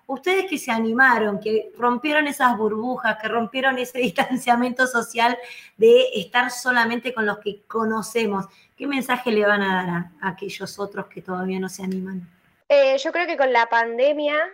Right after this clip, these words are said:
Speaker 2: eh, no hay que tenerle miedo al virus, sino respeto y tener sus cuidados correspondientes, como ya dijimos antes. Y con relación a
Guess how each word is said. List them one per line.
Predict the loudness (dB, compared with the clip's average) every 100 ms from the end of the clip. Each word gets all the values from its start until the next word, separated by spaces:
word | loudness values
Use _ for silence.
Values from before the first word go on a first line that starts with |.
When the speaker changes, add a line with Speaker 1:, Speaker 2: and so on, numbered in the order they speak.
| _ -4
Speaker 2:
eh, | -2 0 0
no |
hay | 0
que | 2
tenerle | 0 0 0 -2 -2
miedo | 2 4 4
al | 2
virus, | -2 -2 -2 -6 -14
sino | -8 0 2 4 2
respeto | 0 -2 0 2 4 2 0
y | -2
tener | -2 -2 -4
sus | -4
cuidados | -2 -2
correspondientes, | -2 -8 -6 -4 -2 -2 -6
como | -12
ya | -10 -10
dijimos | -10 -6 -2
antes. | 0 2 0 -2 _ _ _ _ _
Y | 0 2
con | 4 4
relación | 4 2 4 4 4
a | 4 2